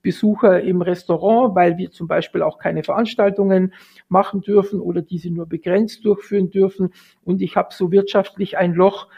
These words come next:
im Ergebnis des, äh, Golfclub-Restaurants. Und dann gehen wir auf die, äh, auf den Unternehmer zu,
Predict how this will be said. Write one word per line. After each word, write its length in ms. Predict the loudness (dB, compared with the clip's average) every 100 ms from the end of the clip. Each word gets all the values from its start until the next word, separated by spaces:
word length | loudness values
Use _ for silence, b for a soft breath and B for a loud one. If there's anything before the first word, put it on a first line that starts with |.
| B B
im 180 | -4 -2
Ergebnis 720 | -2 0 -2 0 -2 -2 -4
des, 380 | -4 -4 -8 -4
äh, 200 | -4 -2
Golfclub-Restaurants. 1200 | 0 0 0 -2 -2 -4 -4 0 0 0 -2 -6 b b b
Und 160 | -6 2
dann 160 | 2 4
gehen 220 | 2 4
wir 200 | 4 4
auf 200 | 2 -4
die, 320 | -2 0 2
äh, 320 | 0 -2 -6 -8
auf 300 | -4 -4 -2
den 160 | -2
Unternehmer 560 | -2 -2 0 0 0 -4
zu, 380 | -2 0 0